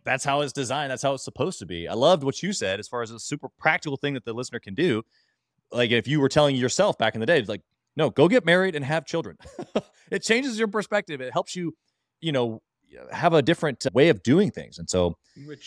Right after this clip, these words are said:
Speaker 1: I just think it's
Speaker 2: mature.
Speaker 1: really important.
Speaker 2: You mature. And, but you gotta get married with the right, the right partner. That's really important. You sometimes
Speaker 1: That's
Speaker 2: have to
Speaker 1: right.
Speaker 2: listen to people around you that,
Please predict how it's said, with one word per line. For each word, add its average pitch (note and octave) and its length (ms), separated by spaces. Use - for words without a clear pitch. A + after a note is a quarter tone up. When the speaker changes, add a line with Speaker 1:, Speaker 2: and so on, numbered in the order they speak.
Speaker 1:
I G2 100
just A2 120
think F#3+ 100
it's C#3+ 100
Speaker 2:
mature. D3 60
Speaker 1:
really C#3+ 140
important. A2 420
Speaker 2:
You C#3+ 140
mature. C#3 340
And, C#3+ 180
but E3 100
you E3 100
gotta A3 160
get G#3 100
married F3 200
with C#3+ 100
the B2+ 40
right, B2 240
the A#2+ 160
right A#2+ 300
partner. A2 300
That's A2+ 200
really C#3 200
important. A2 480
You C#3+ 60
sometimes A3+ 360
Speaker 1:
That's - 40
Speaker 2:
have - 80
to - 20
Speaker 1:
right. C#3+ 80
Speaker 2:
listen E3+ 260
to D#3+ 60
people D3+ 340
around C3 320
you D#3 120
that, A#2+ 200